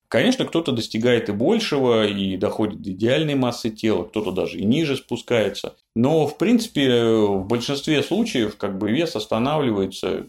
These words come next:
не доходя потери ста процентов. А первые результаты, ну, видны уже в первый месяц, да, так сказать. Мало того, пациенты, как правило, это достаточно хорошо ощущают, да, потому что у них там уходит отечность, им легче становится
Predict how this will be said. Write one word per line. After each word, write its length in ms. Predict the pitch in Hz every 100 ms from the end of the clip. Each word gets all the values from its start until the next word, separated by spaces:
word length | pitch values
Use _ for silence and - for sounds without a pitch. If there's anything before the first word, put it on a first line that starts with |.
| -
не 220 | - 107
доходя 720 | 107 107 110 110 131 127 107 - -
потери 340 | 90 117 110
ста 200 | 98 101
процентов. 460 | 95 92 87 - - _
А 480 | 92 95 101 101 104
первые 360 | 104 202 226 202
результаты, 520 | 170 170 190 226 147
ну, 220 | 127 160
видны 300 | 135 113 131
уже 200 | 165 113
в 80 | 104
первый 320 | 123 110 104
месяц, 440 | 101 160 - 107
да, 400 | 95 101 117 127
так 140 | 120 90
сказать. 300 | - 95 -
Мало 220 | 113 113
того, 160 | 107 101
пациенты, 440 | 117 120 113 107
как 220 | - 95
правило, 300 | - 107 95
это 180 | 87 -
достаточно 500 | 92 95 110 - 123
хорошо 400 | - 104 101 107
ощущают, 680 | 95 - - 143 165 165 -
да, 260 | 107 113 120
потому 320 | - 101 90
что 180 | - 110
у 20 |
них 160 | 127 -
там 140 | -
уходит 380 | - - 92 -
отечность, 760 | - 143 160 160 123 110 -
им 220 | - - 95
легче 340 | 92 - -
становится 540 | - 92 95 - -